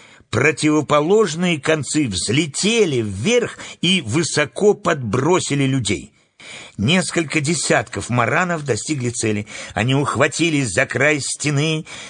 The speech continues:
цепкими руками и ринулись на защитников города. Среди горожан началась паника. Покидая стену, они устремились в свои дома, напрасно надеясь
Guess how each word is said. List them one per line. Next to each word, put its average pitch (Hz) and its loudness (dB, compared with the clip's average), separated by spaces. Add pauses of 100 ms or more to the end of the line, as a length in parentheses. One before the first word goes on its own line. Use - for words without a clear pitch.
(120)
цепкими 147 0
руками 165 0 (180)
и 160 4
ринулись 170 0
на 151 0
защитников 113 -2 (320)
города. 90 -2 (1080)
Среди 120 0
горожан 117 -2 (480)
началась 120 -2 (140)
паника. 95 -4 (680)
Покидая 127 0
стену, 156 -2 (220)
они 147 -2 (180)
устремились 147 0
в - -4
свои 139 0
дома, 131 0 (300)
напрасно 123 2
надеясь 113 0